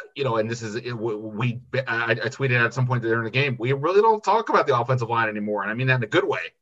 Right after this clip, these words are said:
<laughs> you know, and this is with, you know, mi-, a, a,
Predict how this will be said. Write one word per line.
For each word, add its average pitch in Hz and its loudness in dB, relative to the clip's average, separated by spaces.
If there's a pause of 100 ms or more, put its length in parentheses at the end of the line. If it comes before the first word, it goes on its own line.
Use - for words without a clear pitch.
(220)
<laughs> - 2
you 190 4
know, 151 8 (240)
and 135 4
this 156 6
is 151 -2
with, 139 2 (340)
you 156 4
know, 117 6
mi-, 127 2
a, 127 2
a, 120 2